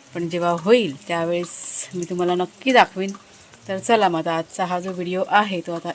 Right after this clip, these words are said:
इथेच थांबवते. कसा वाटला जरूर सांगा, आवडला असेल जरूर लाईक करा, शेअर करा, नवीन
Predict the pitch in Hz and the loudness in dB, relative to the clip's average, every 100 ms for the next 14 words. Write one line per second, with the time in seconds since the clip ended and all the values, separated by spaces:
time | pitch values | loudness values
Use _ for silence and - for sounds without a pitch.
0 | - - 254 240 - 202 196 190 196 190 | -10 0 0 2 0 -2 -2 -6 -8 -8
1 | 202 190 185 190 175 180 - 185 170 175 | -6 -6 -6 -8 -8 -8 -6 -6 -6 -10
2 | - - - - - - 170 165 175 175 | -14 -20 -20 -20 -20 -10 -8 -6 -6 -6
3 | 180 165 175 208 226 196 190 - 214 196 | -8 -4 -2 0 2 2 2 -4 -4 0
4 | 196 190 190 180 185 190 190 190 175 185 | -2 -2 -4 -4 -4 -2 0 0 0 -2